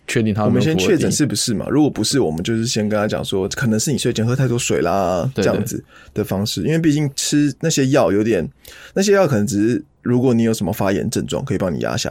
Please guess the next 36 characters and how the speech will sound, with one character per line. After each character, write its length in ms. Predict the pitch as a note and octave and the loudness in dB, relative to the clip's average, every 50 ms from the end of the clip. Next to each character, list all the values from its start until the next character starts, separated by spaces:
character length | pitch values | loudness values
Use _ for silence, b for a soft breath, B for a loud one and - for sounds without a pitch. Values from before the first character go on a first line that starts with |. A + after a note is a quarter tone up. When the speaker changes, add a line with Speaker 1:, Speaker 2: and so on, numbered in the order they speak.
| - - | -8 -8
Speaker 2:
来。 120 | - C#3 - _ - C#3 - _ _ | -12 -12 -14 _ -20 -20 -20 _ _
Speaker 1:
对， 160 | _ B2+ A#2 G#2+ | _ 0 0 0
不 320 | G#2 - C3 C#3+ E3 F3 F3 | 2 2 2 4 4 4 4
会 180 | E3 G3 F3+ | 4 2 2
马 180 | D3+ B2 A2 G2+ | 4 2 2 0
上 220 | G2 - C3+ B2 | 0 0 0 0
就 140 | A#2+ A#2+ A#2 | 2 0 0
使 200 | G#2 - - G2 | -2 -2 -2 0
用 140 | G2+ G#2 G2+ | 0 2 2
药 180 | G2+ G2+ G2 G2+ | 2 2 0 0
物。 160 | G#2 - - - _ | -2 -4 -6 -6 _
Speaker 2:
嗯， 260 | A2+ C3 B2 A2 A2 | 0 2 2 4 4
嗯， 0 | |
嗯。 20 | |
Speaker 1:
哦， 120 | A2+ A2 G2+ G#2 | 2 2 2 2
不 80 | G#2+ | 2
会 100 | A2 A#2 | 2 2
马 200 | G#2+ F#2+ F2 - | 2 2 0 -2
上， 160 | - F#2+ F#2+ | -2 -4 -4
而 160 | - - B2 C#3+ | -2 0 2 2
且 140 | C#3+ A#2+ | 2 4
你 320 | A2 G#2+ G2+ G2+ G2 G2+ A2 | 2 2 2 2 2 0 0
其 140 | G#2+ - A2+ | -2 -2 -2
实 80 | B2+ | -2
使 160 | B2 - - | -2 -2 -2
用 140 | G#2+ A2 A2+ | 0 0 2
药 160 | A#2+ A#2 A2+ | 2 2 2
物 80 | G#2+ G#2 | 2 2
也 60 | G#2 | 2
有 80 | G#2 G#2 | 0 0
它 200 | - - G2+ G2+ | -2 -2 -2 0
的 240 | G2+ G2 F#2+ - G2 | 0 0 0 -2 -4
副 140 | - - | -4 -6
作 180 | F#2+ - E2+ E2 | -6 -4 -4 -2
用 120 | E2+ E2 | -2 -4
啊。 100 | - - | -4 -6